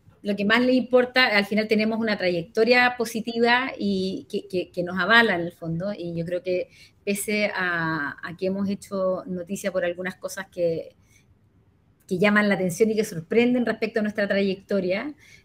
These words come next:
eh, yo creo que todavía contamos con el beneficio de la duda,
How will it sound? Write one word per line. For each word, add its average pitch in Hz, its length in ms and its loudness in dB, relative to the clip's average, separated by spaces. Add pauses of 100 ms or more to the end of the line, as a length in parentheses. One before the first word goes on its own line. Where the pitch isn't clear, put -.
eh, 180 480 2
yo 196 140 0
creo 220 140 4
que 214 80 2
todavía 214 340 2
contamos 262 380 2
con 262 140 0
el 254 120 -2
beneficio 254 580 0
de 254 100 6
la 269 120 4
duda, 190 420 2